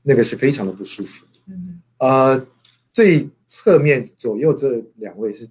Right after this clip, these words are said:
Speaker 1: 大概是今年刚毕业的。
Speaker 2: 嗯。
Speaker 1: 那媒体上也有介绍过，他们，呃，在转换，他们在飞F五，
Speaker 2: 嗯。
Speaker 1: 啊，在，在志航，在台东那边。那么在中间这两位呢，中间靠左这位，他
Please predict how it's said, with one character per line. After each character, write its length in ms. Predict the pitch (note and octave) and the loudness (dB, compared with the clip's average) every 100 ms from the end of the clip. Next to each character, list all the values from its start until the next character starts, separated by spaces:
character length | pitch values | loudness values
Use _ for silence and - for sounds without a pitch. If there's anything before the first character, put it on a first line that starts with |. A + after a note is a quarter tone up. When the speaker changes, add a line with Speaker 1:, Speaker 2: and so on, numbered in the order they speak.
| - | -14
Speaker 1:
大 80 | D3+ | -10
概 120 | D3+ | -8
是 120 | C#3 | -10
今 200 | - F3 | -4 0
年 280 | E3 G2 F#2+ _ | 0 0 -8 _
刚 220 | A2+ G#2+ | -8 -6
毕 160 | G#2+ G2+ | -4 -4
业 180 | G2+ F2+ | -4 -6
的。 100 | - _ - | -16 _ -12
Speaker 2:
嗯。 280 | F3+ F3 E3+ | -10 -8 -6
Speaker 1:
那 180 | A#2 A2+ | 0 0
媒 180 | A2 A#2 | 2 0
体 140 | A#2 | 0
上 240 | G2+ A2+ G#2 | -2 0 2
也 80 | A2 | 2
有 100 | F#2 | 0
介 220 | - G#2+ | 0 0
绍 220 | - G2 | 0 -2
过， 260 | F#2 G2+ - | -2 -6 -6
他 80 | A#2+ | -8
们， 320 | A2+ A2+ G#2 - - - - - _ - | -4 -2 -4 -8 -20 -20 -20 -20 _ -10
呃， 340 | G#2 G2+ G2 - | -6 -6 -6 -2
在 180 | B2+ | 0
转 240 | A2 G#2 F2 | 0 -2 -4
换， 500 | A#2 G#2+ F#2+ F2+ - _ _ _ _ | -2 -2 -4 -10 -18 _ _ _ _
他 80 | A2+ | -2
们 260 | A#2 G#2+ G#2 | 0 0 0
在 200 | A#2 G#2 | 0 0
飞 420 | - A2+ A2 A2 | -2 -2 -2 0
F 260 | B2 B2+ | -2 2
五， 160 | G#2+ - _ - | 0 0 _ -6
Speaker 2:
嗯。 240 | G2+ - - | -6 -6 -14
Speaker 1:
啊， 180 | G2 F#2 - | -16 -16 -12
在， 320 | - A2+ G2+ | -2 0 0
在 220 | F#2+ A2+ G2 | 0 -2 -2
志 200 | - B2 | -2 -4
航， 260 | F#2+ G2 - _ | -4 -10 -12 _
在 260 | - A#2+ G#2+ | -4 -2 -2
台 200 | G2+ G#2 | -4 -4
东 200 | G#2+ A#2+ | 0 0
那 140 | A#2+ A#2+ | 0 0
边。 220 | B2+ B2+ - - - - _ | 0 -2 -10 -18 -16 -18 _
那 100 | - | 4
么 120 | D#3 D3 | 6 6
在 120 | D#3+ | 4
中 240 | D#3+ E3 | 6 4
间 160 | D#3+ D#3+ | 6 4
这 100 | E3 | 4
两 220 | A#2 A2 | 2 0
位 160 | C3 A#2 | -2 -4
呢， 260 | G#2 G#2+ _ _ - | -6 -10 _ _ -2
中 220 | D3+ D3+ | 2 4
间 320 | D3 D3 C#3 | 4 2 2
靠 240 | - C#3+ A2+ | 0 0 0
左 280 | - F#2+ - | -2 -10 -8
这 160 | A#2 | -6
位， 180 | A#2 G#2+ | -4 -6
他 300 | F#2+ G#2+ | -8 -18